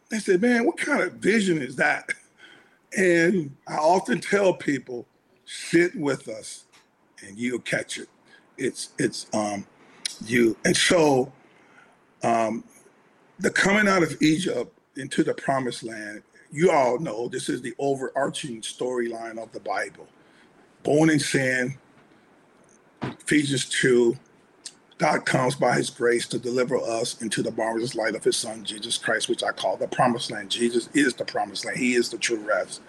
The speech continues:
Everything ends and starts with him. But the Egypt, <laughs> the way I describe Egypt, and this took God helping me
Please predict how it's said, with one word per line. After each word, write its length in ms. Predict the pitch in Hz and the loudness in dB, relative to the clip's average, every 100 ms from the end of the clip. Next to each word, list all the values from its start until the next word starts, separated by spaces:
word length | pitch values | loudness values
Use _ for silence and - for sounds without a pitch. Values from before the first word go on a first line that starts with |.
| - - - - - - - - | -10 -8 -8 -10 -10 -10 -6 0
Everything 480 | 185 135 131 123 120 | 2 2 2 2 2
ends 300 | 127 - 185 | 2 2 2
and 80 | 123 | -2
starts 300 | - 120 - | 0 0 0
with 140 | 113 | -4
him. 240 | - 104 95 - - - - - - _ _ _ _ - _ - _ | -4 -6 -10 -20 -20 -20 -16 -18 -18 _ _ _ _ -20 _ -20 _
But 140 | - 147 | 0 2
the 80 | - | 4
Egypt, 400 | 190 214 196 - - | 4 6 4 4 4
<laughs> 140 | - | 4
the 80 | 143 | 4
way 160 | 156 180 | 4 6
I 120 | 170 | 4
describe 500 | 151 - 151 139 120 | 0 -4 0 0 0
Egypt, 480 | - 156 143 127 - _ _ - - - | 2 2 0 -8 -8 _ _ -20 -12 -4
and 160 | 147 | 0
this 200 | 208 214 | 2 0
took 360 | - 220 214 - 143 - | 0 2 2 2 -18 -8
God 440 | 240 165 147 127 - 135 | 0 2 2 0 -6 -6
helping 340 | 160 165 143 | -4 -4 -4
me 300 | 143 135 | -4 -6